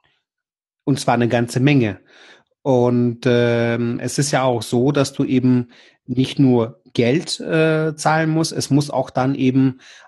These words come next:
ein, ähm, Umdenken ein Stück weit stattfinden. Das heißt, äh, die, das Unternehmen, die Organisation muss sich weiterentwickeln und auch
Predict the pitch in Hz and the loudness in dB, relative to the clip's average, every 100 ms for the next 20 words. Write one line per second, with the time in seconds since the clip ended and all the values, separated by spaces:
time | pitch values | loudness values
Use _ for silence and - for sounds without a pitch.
0 | _ 123 120 123 123 123 120 117 117 117 | _ -4 0 2 2 2 0 0 0 -2
1 | 117 113 - _ _ 175 226 185 139 131 | -2 -6 -8 _ _ 0 2 2 2 2
2 | 120 - - - 113 113 - 123 - 123 | -2 -2 -4 -2 -2 -2 -2 -4 -2 -4
3 | 107 104 101 120 135 - - _ _ - | -4 -4 -4 0 -2 -4 -18 _ _ -4
4 | 123 120 117 120 120 117 117 117 110 _ | 0 0 0 0 0 2 2 2 0 _
5 | _ _ _ _ _ _ _ - 131 - | _ _ _ _ _ _ _ -4 -2 0
6 | 131 117 151 185 139 123 117 117 113 - | 2 4 4 4 2 2 0 -2 -4 -4
7 | 147 180 151 135 135 139 - 113 131 - | 0 2 4 2 0 -4 -6 -4 -4 -2
8 | 160 143 147 156 175 170 139 143 131 | -4 -4 -2 -2 0 0 0 -2 -2